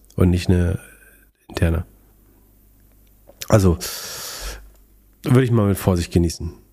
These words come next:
Die, ich weiß nicht, ob die ihren Unicorn-Status verloren haben unbedingt, aber ob die sich jetzt verdoppelt haben im letzten Jahr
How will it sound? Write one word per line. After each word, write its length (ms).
Die, 220
ich 200
weiß 240
nicht, 100
ob 140
die 120
ihren 100
Unicorn-Status 840
verloren 320
haben 180
unbedingt, 560
aber 520
ob 120
die 80
sich 100
jetzt 160
verdoppelt 380
haben 160
im 60
letzten 260
Jahr 320